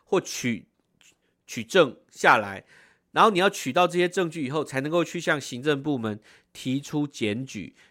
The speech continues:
提出要求下架。这真的每一次都是对于这些受害者非常非常大的折腾，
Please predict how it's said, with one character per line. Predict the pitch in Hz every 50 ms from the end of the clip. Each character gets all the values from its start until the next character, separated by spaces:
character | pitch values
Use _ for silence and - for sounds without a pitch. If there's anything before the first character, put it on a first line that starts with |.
| _ -
提 | - - 139
出 | 147 - 160 156 151
要 | 156 151 151 151
求 | 151 135 117 117
下 | - - 139 113 104
架。 | - - 123 104 101 90 - _ _ _ _ _ _ _ _ _ _ _ _ -
这 | 240
真 | 226 226 220 214
的 | 208 196
每 | 156 123 113 107
一 | 110 120
次 | - - 175 165
都 | 147 156 156
是 | 151 170
对 | 156 - 170 156 127
于 | 123
这 | 127 147 143
些 | 143 147
受 | - - 147 135
害 | 139 127
者 | 104 101
非 | - - - 170 180 170
常 | - 131 117
非 | 117 139 143 139
常 | 131 117 110
大 | 120 - 135 113
的 | 98 98
折 | 95 - - 117 113 117
腾， | 113 - 107 78 -